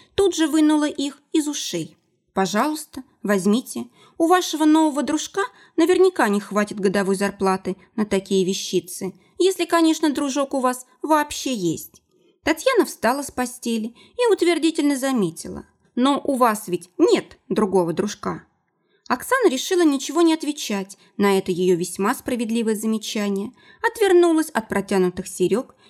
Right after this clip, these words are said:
и стремительно вышла в коридор – чтобы попросить сидящего там на стуле Володю помочь ей перетащить коробки с вещами в машину. Коробок было много,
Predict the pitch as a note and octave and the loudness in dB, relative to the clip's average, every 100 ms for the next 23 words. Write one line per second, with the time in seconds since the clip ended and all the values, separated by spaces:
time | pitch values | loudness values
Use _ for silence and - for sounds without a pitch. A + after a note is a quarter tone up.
0 | - D4+ E4 F4 F#4+ F#4 D4+ C4 A#3 D4 | -6 -4 2 4 4 4 0 -4 -2 -4
1 | - C4 - A#3+ A3+ F#3 D#3+ - _ _ | -4 -8 -4 -4 -2 -2 -2 -6 _ _
2 | - - G4 C#4 F#3+ G#3 G3+ - G3 - | -12 -4 -2 -2 -4 -2 -2 -4 -8 -4
3 | F3+ G#3+ D4 - B3+ B3+ B3 A#3+ A#3+ - | -2 0 -2 -6 -8 -4 -2 -2 -4 -6
4 | A3+ A3 A3 G#3 G#3 F#3+ G3+ - - - | -4 -2 -2 -2 -4 -4 -8 -12 -6 -2
5 | F4+ C5 A#4+ F#3+ G3+ G3 F3 E3+ F3 - | 0 0 -2 -2 0 0 0 -2 -4 -8
6 | - F3 F#3 C#4 - - A#3 A#3 - A3 | -6 -2 0 -2 -6 -8 -8 -6 -4 -4
7 | A3+ A#3+ G#4+ - - D#3 - _ _ _ | -4 -4 -6 -6 -8 -8 -10 _ _ _
8 | _ _ _ - F4 C5 D4+ F#3 E4 E4+ | _ _ _ 0 2 2 0 0 2 2
9 | B3 F#3+ E3+ F3 | 2 0 -2 -10